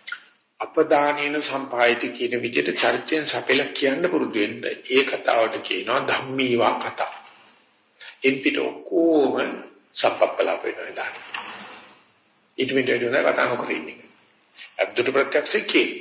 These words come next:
ඒක කෙලින්ම ධර්මයි. ඒ වෙනුවට න-, එහෙමලු මෙහෙමලු අතන මෙහෙමලු මෙතන මෙහෙමලු කියන සියල්ලම අපි දන්නවා.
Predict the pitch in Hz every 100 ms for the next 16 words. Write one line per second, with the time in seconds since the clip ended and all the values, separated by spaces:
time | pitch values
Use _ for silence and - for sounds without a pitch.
0 | - - _ _ _ _ _ _ _ _
1 | _ - - - 147 160 131 151 180 131
2 | - - - - - _ _ _ _ _
3 | _ - - 147 139 131 147 147 156 135
4 | - 127 120 117 127 127 117 143 131 131
5 | 120 117 135 139 - 135 127 127 123 135
6 | 139 135 131 131 135 135 135 139 131 131
7 | 143 139 180 101 143 131 - 95 - 92